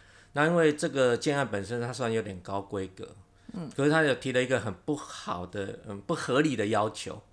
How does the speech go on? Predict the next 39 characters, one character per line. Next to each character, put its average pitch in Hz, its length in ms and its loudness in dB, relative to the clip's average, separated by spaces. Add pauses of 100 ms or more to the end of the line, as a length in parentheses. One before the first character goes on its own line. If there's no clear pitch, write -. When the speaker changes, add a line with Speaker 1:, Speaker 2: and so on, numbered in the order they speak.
(260)
Speaker 1:
呃， 104 200 -4
什 - 160 -8
么 101 120 -2
要 120 180 4
求 98 240 -6
呢？ 95 140 -6
就 117 160 -10
是， 113 320 -6 (1000)
呃， 120 380 2 (280)
第 175 180 4
一 175 60 0
个， 127 180 4
他 147 220 0
希 147 200 0
望 151 160 6
我 110 60 0
们 107 240 -2
这 143 140 -2
个， 110 400 0 (240)
呃， 104 260 0
电 147 260 0
梯 135 140 -4
在 135 160 2
保 98 220 -6
护 117 120 -6
的 107 60 -2
时 101 100 -4
候， 120 40 0
每 110 160 -2
个 104 80 -8
礼 95 100 -6
拜 123 160 -4
都 123 80 -6
要 123 80 -4
说， - 180 -12
因 156 80 2
为 170 60 4
我 127 60 2
们 107 200 -2